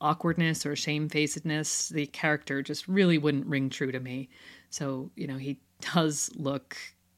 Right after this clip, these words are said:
very much ashamed that he's caught being so incredibly offensive.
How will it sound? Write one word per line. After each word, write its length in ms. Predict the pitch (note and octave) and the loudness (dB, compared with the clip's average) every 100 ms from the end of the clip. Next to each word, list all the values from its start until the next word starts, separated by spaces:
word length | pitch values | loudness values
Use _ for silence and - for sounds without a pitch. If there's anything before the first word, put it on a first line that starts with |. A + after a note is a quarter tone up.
| _ _ _ | _ _ _
very 280 | D3 C#3 C3 | 0 0 0
much 260 | C#3+ D3+ | -6 -6
ashamed 540 | - - C3 B2+ C3 - | -4 -4 -4 -6 -10 -10
that 140 | C3+ - | -12 -6
he's 340 | C#3 C#3 - - | -6 -4 -6 0
caught 320 | D#3+ D3 - _ _ _ - E3 | 2 2 0 _ _ _ -8 -2
being 340 | C#3 C#3 C#3 | 0 0 -4
so 400 | - D3 C#3 C3 D3+ | -2 -2 -2 -6 -6
incredibly 1120 | C#3+ - - - C3+ C3 C#3 C3+ C3+ D3 E3+ - - _ - | -8 -10 -8 -2 -2 -2 -6 -6 -6 -8 -10 -16 -20 _ -10
offensive. 720 | - B2+ - - D2 F#3 - | -8 -8 -8 -6 -6 -6 -12